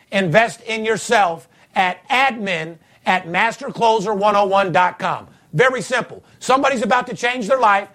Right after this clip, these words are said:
Somebody's about to turn their mouthpiece from a B B gun to an Uzi, all because of your boy himself, El Scorcho, Steve Steveroni.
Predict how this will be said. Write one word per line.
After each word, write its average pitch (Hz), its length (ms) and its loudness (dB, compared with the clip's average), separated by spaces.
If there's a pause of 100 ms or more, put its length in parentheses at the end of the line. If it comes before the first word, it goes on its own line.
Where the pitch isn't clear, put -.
(140)
Somebody's 254 440 0
about - 220 2
to 226 100 -8
turn 240 200 -2
their 226 100 -2
mouthpiece 233 440 -2
from 214 200 -8
a - 20 -6
B 202 160 -2
B 247 100 -2
gun 254 240 0
to 269 100 -2
an 277 100 2
Uzi, 196 400 2 (280)
all 208 200 4
because 214 320 -4
of 214 80 -2
your 208 80 2
boy 214 280 2
himself, 180 540 0 (320)
El 208 200 2
Scorcho, 175 720 0 (140)
Steve 175 420 0
Steveroni. 160 680 2